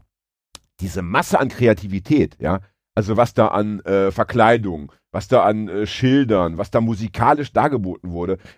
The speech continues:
äh, es war unfassbar. Also jeder, du hast das Gefühl, jeder Zweite hatte sich irgendwie was ausgedacht. Und wenn du das vergleichst mit so, ähm, mit so klassischen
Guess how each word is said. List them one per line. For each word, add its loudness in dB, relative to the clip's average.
äh, 2
es -6
war 2
unfassbar. -6
Also -4
jeder, 2
du -2
hast -6
das -20
Gefühl, -12
jeder 2
Zweite 0
hatte -4
sich -18
irgendwie -6
was -2
ausgedacht. -4
Und -8
wenn 0
du -6
das -8
vergleichst 2
mit -8
so, -2
ähm, 0
mit -6
so -12
klassischen -2